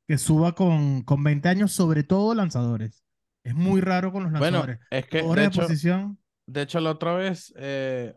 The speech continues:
Speaker 2: vi un Twitter, un, vi un tweet que decía algo así como que, "Mira, pendientes con este chamo que tiene diecinueve años y está en doble A". Y alguien le respondió como que, "Mira, con diecinueve años el Kid estaba ponchando barrigón", ¿sabes?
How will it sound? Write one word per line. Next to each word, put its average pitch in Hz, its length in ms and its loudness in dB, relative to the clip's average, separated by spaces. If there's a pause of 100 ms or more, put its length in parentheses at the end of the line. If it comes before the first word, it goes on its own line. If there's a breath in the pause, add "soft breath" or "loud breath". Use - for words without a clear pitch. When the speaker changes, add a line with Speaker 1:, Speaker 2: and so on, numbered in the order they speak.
Speaker 2:
vi 127 180 -6
un 156 140 -4
Twitter, 160 540 -6
un, 123 220 -8
vi 131 100 -6
un 135 100 -10
tweet 156 280 -6 (200)
que 143 100 -8
decía 139 360 -6
algo 147 100 -6
así 160 120 -6
como 175 220 -8
que, 135 260 -6
"Mira, 170 320 -4
pendientes 156 400 -6
con 185 200 -8
este 175 180 -10
chamo 175 300 -6
que 147 100 -8
tiene 151 200 -8
diecinueve 151 320 -10
años 180 220 -6
y 156 40 -2
está 143 140 -8
en 143 80 -10
doble 156 220 -2
A". 143 160 -4 (440 soft breath)
Y 123 60 -4
alguien 139 180 0
le 165 80 0
respondió 156 380 -2
como 165 200 -4
que, 131 100 -6
"Mira, 120 380 -4
con 113 140 -10
diecinueve 113 340 -6
años 143 220 -2
el 147 80 -4
Kid 135 140 -6
estaba 156 220 -2
ponchando 151 360 -6
barrigón", 107 400 -4
¿sabes? 151 300 -4